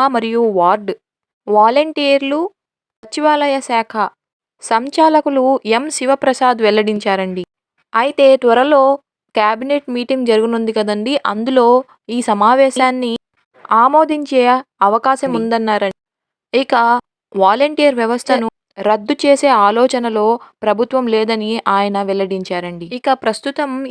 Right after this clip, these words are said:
ఎవరైతే వాలంటీర్లుగా ఉంటూ ఉన్నత చదువు చదువుకొని ఉంటారో వారికి ప్రభుత్వం వారి యొక్క స్కిల్‌ను డెవలప్‌మెంట్ చేసి వారికి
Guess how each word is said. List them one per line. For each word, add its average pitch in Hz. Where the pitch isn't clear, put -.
ఎవరైతే 240
వాలంటీర్లుగా 247
ఉంటూ 214
ఉన్నత 214
చదువు 247
చదువుకొని 220
ఉంటారో 208
వారికి 208
ప్రభుత్వం 226
వారి 214
యొక్క 240
స్కిల్‌ను 247
డెవలప్‌మెంట్ 240
చేసి 214
వారికి 208